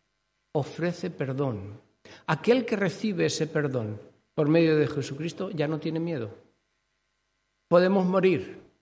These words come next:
pero no hay miedo a la muerte. ¿Por qué? Porque sabemos que después de la muerte, nuestro mismo Señor Jesucristo nos estará recibiendo en su gloria. No hay miedo, no hay miedo al juicio final. ¿Por qué? Porque lo que debíamos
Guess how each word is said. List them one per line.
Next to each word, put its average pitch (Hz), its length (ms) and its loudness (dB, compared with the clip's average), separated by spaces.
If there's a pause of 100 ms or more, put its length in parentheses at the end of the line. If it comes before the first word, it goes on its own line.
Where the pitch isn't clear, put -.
(1080)
pero 185 180 0
no 190 180 2
hay 220 120 2
miedo 214 320 2
a 151 60 0
la 127 80 -2
muerte. 117 400 -4
¿Por 156 220 -4
qué? - 480 -4
Porque 170 220 -2
sabemos 170 360 0
que 170 120 -4
después 170 340 -4
de 220 100 0
la 214 80 0
muerte, 151 420 -2 (460)
nuestro 143 340 -2
mismo 226 380 6
Señor 160 320 -2
Jesucristo 190 720 -8 (440)
nos 156 220 0
estará 147 380 0
recibiendo 156 640 0
en 180 80 -2
su 170 180 -4
gloria. 156 400 -4 (260)
No 185 100 4
hay 220 80 6
miedo, 220 360 6
no 196 100 6
hay 269 60 8
miedo 294 260 8
al 208 100 6
juicio 214 360 0
final. 185 440 2 (300)
¿Por 208 180 4
qué? - 420 4
Porque 196 260 6
lo 190 160 8
que 180 140 6
debíamos 233 960 6